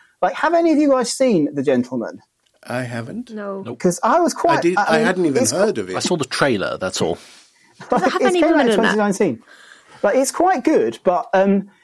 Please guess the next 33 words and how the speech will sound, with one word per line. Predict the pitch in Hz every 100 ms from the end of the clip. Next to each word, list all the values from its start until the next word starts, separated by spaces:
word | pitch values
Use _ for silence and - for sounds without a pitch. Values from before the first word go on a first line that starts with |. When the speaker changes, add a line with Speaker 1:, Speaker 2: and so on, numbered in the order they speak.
| _ -
Speaker 1:
there | 226
were |
two | 233 349 349
bits | 330 -
of | 131
it |
that | 127
I | 160
couldn't | 160 262 233
believe. | 202 190 170 113
Now, | 156 202
I |
d-, | -
I | 226
don't | 226 311
know | 339
if | 262
anybody | 269 254 208 185
knows | 202 214 185 -
this | 110 -
or | 147
whether | 151 156
any | 151
of | 147
you | 165
guys | 131 120 -
do, | 104 98 - _ - _
but | 175
I | 220 226
happen | 214 190 170
to | - 214
know | 175 123
this. | 110 110 -